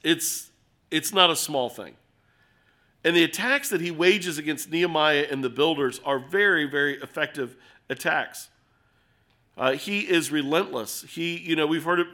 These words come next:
said before, "Don't kick a man while he, he's down." Uh, that's not Satan's way. He will take every advantage.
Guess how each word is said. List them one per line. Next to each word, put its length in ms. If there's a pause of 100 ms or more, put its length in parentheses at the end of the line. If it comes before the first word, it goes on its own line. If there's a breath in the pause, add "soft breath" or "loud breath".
said 300
before, 240
"Don't 200
kick 160
a 60
man 200
while 160
he, 220
he's 300
down." 400 (320 loud breath)
Uh, 160
that's 260
not 200
Satan's 500
way. 380 (960)
He 160
will 100
take 320
every 480
advantage. 680